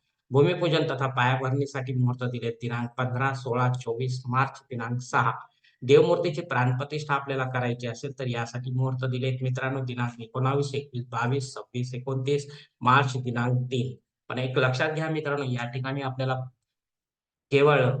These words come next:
भगवान विष्णू किंवा त्यांच्या अवतारांना सोडूनच इतर देवी देवतांच्या प्रा-, मूर्तीची प्राणप्रतिष्ठा करता येईल मित्रांनो.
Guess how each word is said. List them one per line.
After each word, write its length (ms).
भगवान 440
विष्णू 460
किंवा 220
त्यांच्या 380
अवतारांना 640
सोडूनच 760
इतर 300
देवी 280
देवतांच्या 600
प्रा-, 320
मूर्तीची 520
प्राणप्रतिष्ठा 840
करता 400
येईल 180
मित्रांनो. 500